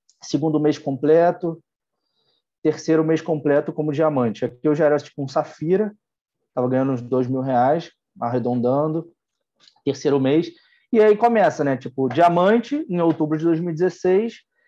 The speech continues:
em novembro de dois mil e dezesseis eu confirmei meu diamante a duras penas com um bônus magro.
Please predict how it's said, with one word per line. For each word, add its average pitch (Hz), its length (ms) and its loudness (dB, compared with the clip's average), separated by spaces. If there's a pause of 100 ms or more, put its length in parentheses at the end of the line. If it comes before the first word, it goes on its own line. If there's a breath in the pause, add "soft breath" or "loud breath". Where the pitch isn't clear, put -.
(120)
em 190 80 -4
novembro 175 460 0
de 160 100 -6
dois 156 360 -2
mil 175 80 -2
e 165 40 -6
dezesseis 175 360 -2
eu 175 60 -6
confirmei 175 420 -4
meu 165 140 -4
diamante 160 500 2
a 165 40 2
duras 165 340 0
penas 165 300 -4
com 196 220 -2
um 208 40 2
bônus 180 340 0
magro. 147 480 0